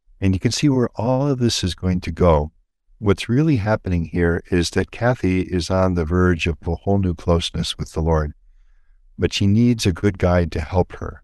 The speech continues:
through this. And now he asks her, "Would you feel free to express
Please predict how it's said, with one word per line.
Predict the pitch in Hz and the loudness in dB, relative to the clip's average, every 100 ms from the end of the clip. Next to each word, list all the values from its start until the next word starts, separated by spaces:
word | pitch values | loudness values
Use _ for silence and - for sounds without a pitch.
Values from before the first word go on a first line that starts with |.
| _ | _
through | - 90 | -4 -2
this. | 80 78 - - - _ _ _ _ _ _ _ | -2 -6 -8 -12 -20 _ _ _ _ _ _ _
And | 107 | 2
now | 104 120 | 4 4
he | 113 | 4
asks | 110 104 - - - - - - | 4 2 0 -8 -10 -10 -18 -4
her, | 104 87 82 82 | 2 4 2 -4
"Would | 90 98 107 | -2 -2 0
you | 156 | 0
feel | - 131 123 | 4 4 4
free | - - 95 85 | 2 0 2 4
to | 82 - | 0 -2
express | 87 - - 95 92 - | -2 -2 -2 2 2 0